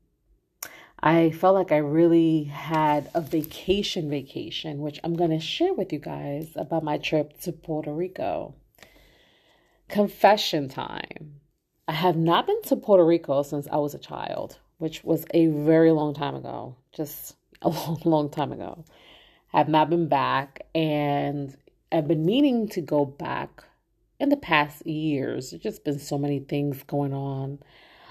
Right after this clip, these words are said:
Um, there was one time that I was supposed to go, and I was at a job where it was just so time consuming, and at the end I had to cancel the trip.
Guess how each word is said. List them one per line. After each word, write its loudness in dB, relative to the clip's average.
Um, -4
there 2
was 0
one -2
time -2
that 4
I 6
was -2
supposed -2
to -2
go, 2
and -2
I -2
was 0
at 4
a -2
job 2
where 2
it 2
was 0
just -8
so 0
time -6
consuming, -6
and -4
at -4
the -4
end 0
I -4
had -2
to -14
cancel -6
the -6
trip. -8